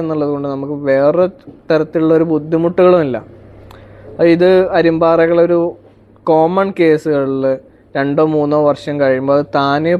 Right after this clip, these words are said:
പൊഴിഞ്ഞു പോകുന്ന ഒരു പ്രകൃതിയുണ്ട്. ആ, നമ്മൾ ഒരു കോസ്മെറ്റിക് റേഞ്ചിൽ നോക്കുമ്പോഴാണ് ഇതൊരു ബുദ്ധിമുട്ടായിട്ട് തോന്നുന്നത്, നമ്മുടെ ഒരു ഭംഗിക്കുറവുണ്ടാവുന്നു. അതുകൊണ്ട്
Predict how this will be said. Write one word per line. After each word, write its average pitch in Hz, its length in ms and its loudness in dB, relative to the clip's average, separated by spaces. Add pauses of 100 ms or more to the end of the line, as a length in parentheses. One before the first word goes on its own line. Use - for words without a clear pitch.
പൊഴിഞ്ഞു 151 400 0
പോകുന്ന 135 320 -2 (100)
ഒരു 139 140 -4 (160)
പ്രകൃതിയുണ്ട്. 170 640 2 (180)
ആ, 131 80 -2 (160)
നമ്മൾ 123 240 -4 (220)
ഒരു 165 180 0
കോസ്മെറ്റിക് 156 680 -2 (100)
റേഞ്ചിൽ 160 300 0 (120)
നോക്കുമ്പോഴാണ് 156 960 0
ഇതൊരു 151 300 0
ബുദ്ധിമുട്ടായിട്ട് 151 720 -2
തോന്നുന്നത്, 135 340 -4
നമ്മുടെ 131 280 -2
ഒരു 139 140 -6
ഭംഗിക്കുറവുണ്ടാവുന്നു. 131 1040 -2 (540)
അതുകൊണ്ട് 170 460 2